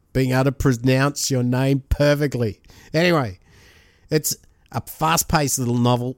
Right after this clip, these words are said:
about a box of mysterious notebooks that are handed in to Sheriff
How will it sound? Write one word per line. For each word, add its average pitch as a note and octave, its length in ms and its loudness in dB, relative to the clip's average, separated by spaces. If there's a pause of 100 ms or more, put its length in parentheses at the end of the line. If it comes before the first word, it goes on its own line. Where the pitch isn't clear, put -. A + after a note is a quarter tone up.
about A2 300 -4
a G2 40 -6
box D3+ 640 -4 (180)
of C#3+ 140 -4
mysterious C#3 800 0
notebooks C#3 920 0 (240)
that B2+ 100 -2
are A#2+ 40 -2
handed D3 460 0
in C3+ 140 2
to A2+ 540 -2
Sheriff A2 560 0